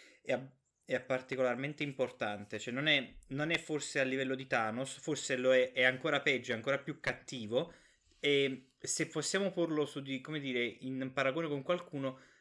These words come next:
potremmo quasi paragonarlo al cattivo, quello là che divora i pianeti, adesso non mi viene il nome.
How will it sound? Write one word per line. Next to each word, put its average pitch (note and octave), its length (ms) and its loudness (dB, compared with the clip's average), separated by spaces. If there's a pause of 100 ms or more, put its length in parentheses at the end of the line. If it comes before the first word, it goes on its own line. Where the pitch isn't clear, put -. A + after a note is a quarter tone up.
(120)
potremmo C3+ 520 -4
quasi E3+ 300 -2
paragonarlo C#3 560 2
al B2+ 180 2
cattivo, C#3+ 560 -2
quello C3+ 160 0
là B2+ 140 2
che C3+ 160 -6
divora C3 280 0
i C3+ 40 4
pianeti, B2 380 -2
adesso B2+ 240 -4
non A#2+ 100 -6
mi B2+ 100 -6
viene B2+ 160 -6
il A#2+ 60 -8
nome. A2 500 -6